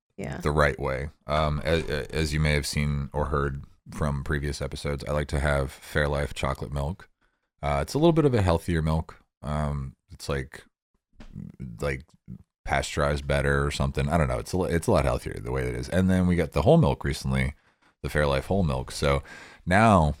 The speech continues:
Speaker 2: the way that we, I, or I shouldn't say we, but I like my coffee is about, you know, if it's a cup about yay high, I have about this much, uh, chocolate milk,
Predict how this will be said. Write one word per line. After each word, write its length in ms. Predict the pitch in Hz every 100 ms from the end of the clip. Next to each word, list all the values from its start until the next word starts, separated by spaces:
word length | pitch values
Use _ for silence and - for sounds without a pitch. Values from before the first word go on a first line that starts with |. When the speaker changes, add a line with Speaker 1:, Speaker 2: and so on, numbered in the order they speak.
| -
Speaker 2:
the 180 | - 69
way 160 | 69
that 160 | 65 62 _ - 65 - 69
we, 260 | 71 67 67 -
I, 140 | 71 69
or 220 | 73 73 64
I 60 |
shouldn't 220 | 65 73 71
say 80 |
we, 200 | 67 65
but 200 | 62 65 -
I 380 | 73 73 73 69 - _ _
like 160 | 73 71
my 80 | 71
coffee 340 | 69 67 71
is 120 | 67
about, 340 | 69 65 64 -
you 100 | 69
know, 280 | 65 65 -
if 140 | 76 -
it's 140 | -
a 40 |
cup 220 | - 92 87
about 280 | 85 82
yay 160 | 80 82
high, 380 | 85 78 78 85 - -
I 40 |
have 140 | 69 69
about 360 | 69 69 65 -
this 260 | 76 82 95
much, 420 | 87 76 - - _ _ -
uh, 280 | 73 71 67
chocolate 380 | - 78 - 78
milk, 400 | 71 69 -